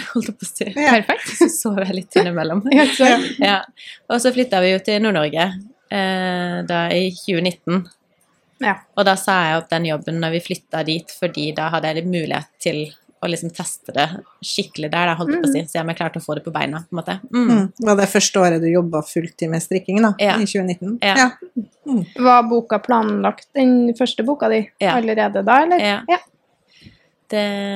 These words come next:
Speaker 1: det er jo fantastisk
Speaker 3: Mm.
Speaker 1: å ha muligheten til det,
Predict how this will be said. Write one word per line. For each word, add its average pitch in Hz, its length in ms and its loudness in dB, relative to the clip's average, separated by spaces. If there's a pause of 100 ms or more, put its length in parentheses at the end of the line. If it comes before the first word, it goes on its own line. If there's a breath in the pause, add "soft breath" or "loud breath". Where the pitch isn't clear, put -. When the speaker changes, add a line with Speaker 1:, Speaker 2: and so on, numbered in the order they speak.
(500)
Speaker 1:
det 208 160 0
er 226 220 6
jo 175 100 4
fantastisk 190 640 -4
Speaker 3:
Mm. 196 160 0
Speaker 1:
å 196 260 6
ha 196 80 2
muligheten 170 460 -2
til 180 80 -2
det, 202 120 4